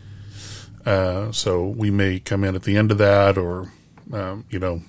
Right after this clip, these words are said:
don't know, uh, how that'll end up panning out next session. But that's what we were deciding, and, um, <laughs> and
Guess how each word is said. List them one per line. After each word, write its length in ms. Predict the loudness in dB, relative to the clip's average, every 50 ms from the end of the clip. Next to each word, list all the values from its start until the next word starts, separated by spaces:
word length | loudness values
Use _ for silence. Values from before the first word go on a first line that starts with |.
| -18 -20 -20 -20 -20 -20 -20 -20 -20 -12 -4
don't 160 | -2 0 0
know, 360 | 2 2 2 0 0 -2 -4 -8 -12 -20 -20 -14 -10
uh, 220 | -8 -8 -6 -6 -6
how 160 | -2 -2 0
that'll 380 | 2 2 2 2 0 0 -2 -4
end 120 | -4 -4
up 140 | -4 -6 -4
panning 320 | -4 -4 -2 -2 -2 -2
out 180 | -2 -2 -2 -2
next 220 | -4 -4 -4 -4
session. 460 | -4 -2 -2 -2 -2 -4 -6 -6 -8 -12 -18 -20 -20 -20 -20 -20 -20 -20 -20 -18 -16 -16 -16 -18 -20 _ -6
But 320 | 0 4 6 6 6 4 2 0
that's 360 | 2 4 4 4 2 0 0
what 140 | 0 0 2
we 80 | 2 0
were 120 | 0 0
deciding, 600 | -2 -2 0 2 4 6 6 4 4 2 -2 -4 -4 -4
and, 580 | -2 0 0 0 0 0 0 -2 -2 -4 -6 -8 -6 -6
um, 140 | -8 -8 -8 _ _ _ _ _ -16 -14 -12 -12 -12 -14 -16 -18 -20 -20 -20 -20 -12 -4
<laughs> 100 | -4 -4 -2 -2 -4 -6 -6 -12 _ -18 -16 -16 -16 -16 -10 -4 -2
and 320 | 2 2 2 2 0 -4